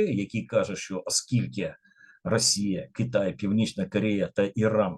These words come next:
зміню-, зміцнюють свої зв'язки, то і інші країни, які є оплотом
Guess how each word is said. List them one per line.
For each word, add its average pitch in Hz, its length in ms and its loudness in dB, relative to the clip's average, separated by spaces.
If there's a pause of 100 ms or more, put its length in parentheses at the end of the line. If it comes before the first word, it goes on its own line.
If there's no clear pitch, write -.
зміню-, 107 640 2
зміцнюють 110 640 0
свої 101 280 -2
зв'язки, 110 640 -2 (640)
то 214 140 6
і 196 320 -2 (560)
інші 147 420 2
країни, 127 680 2 (100)
які 98 440 -2
є 95 400 -2 (220)
оплотом 95 680 -2